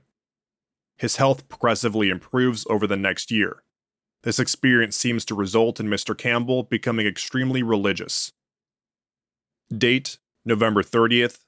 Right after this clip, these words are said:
nineteen eighty-three. Subject, Vanessa Higgins. Age, twenty-three. Catalyst, data expunged.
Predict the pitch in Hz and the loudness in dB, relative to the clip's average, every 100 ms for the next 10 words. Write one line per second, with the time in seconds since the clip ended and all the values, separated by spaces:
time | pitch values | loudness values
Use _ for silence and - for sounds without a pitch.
0 | - 113 113 120 110 98 92 - 110 101 | -6 -2 -2 -2 -2 -2 -4 -2 -2 -2
1 | - _ _ _ _ _ _ _ _ - | -8 _ _ _ _ _ _ _ _ 0
2 | 127 120 127 127 - - _ 107 110 110 | 0 2 2 2 -2 -20 _ -2 0 0
3 | - 113 110 98 87 - - - _ _ | 0 0 0 -2 -4 -8 -12 -14 _ _
4 | _ _ _ _ _ - 120 127 135 - | _ _ _ _ _ -2 0 0 -2 -8
5 | - _ _ - 131 117 - 107 98 - | -12 _ _ -4 -2 0 0 -2 -2 -8
6 | _ _ _ _ _ _ _ _ _ _ | _ _ _ _ _ _ _ _ _ _
7 | - 135 117 92 - - - _ _ _ | -4 0 2 0 -4 -10 -12 _ _ _
8 | - 113 120 127 - - - 117 95 - | -4 0 2 2 0 -4 -2 0 -2 -4
9 | - | -16